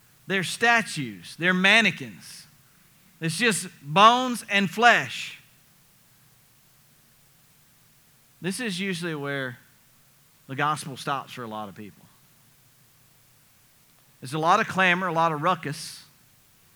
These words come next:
There looks like something has happened. They look like they've truly been resurrected,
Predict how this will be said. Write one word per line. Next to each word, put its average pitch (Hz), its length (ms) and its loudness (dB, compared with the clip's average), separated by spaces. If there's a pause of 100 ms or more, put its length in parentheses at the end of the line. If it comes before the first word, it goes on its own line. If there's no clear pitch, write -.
There 156 160 -2
looks 269 260 2
like 202 220 6
something 170 320 -2
has 147 120 -4
happened. 160 520 0 (1080)
They 175 100 2
look 269 240 2
like 254 200 6
they've 220 120 4
truly 254 360 0
been 208 180 4
resurrected, 185 800 2